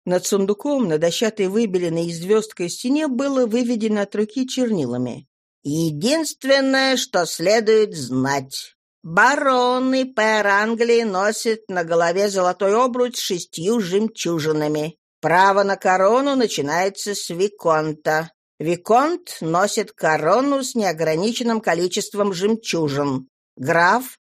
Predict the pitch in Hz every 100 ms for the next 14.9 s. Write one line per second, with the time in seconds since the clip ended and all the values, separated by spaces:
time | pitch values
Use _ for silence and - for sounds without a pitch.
0 | _ - 165 165 143 185 165 175 170 170
1 | 180 170 170 165 165 - 143 175 160 202
2 | 180 185 220 240 269 277 254 262 226 196
3 | 165 147 156 202 240 247 - 262 254 -
4 | 233 190 165 143 131 - 202 269 294 294
5 | 294 - 156 180 196 185 175 180 208 -
6 | 240 240 247 247 147 139 135 - 147 147
7 | 147 147 _ _ - 254 240 233 240 -
8 | 381 381 202 135 135 - - 139 160 -
9 | - 208 196 220 294 - - 277 269 247
10 | 254 294 294 214 185 202 214 214 214 202
11 | 208 214 214 _ - 151 151 147 156 -
12 | 226 214 247 254 - 151 151 135 156 175
13 | 196 185 202 - - 185 180 175 202 254
14 | 254 233 240 - 139 147 147 135 -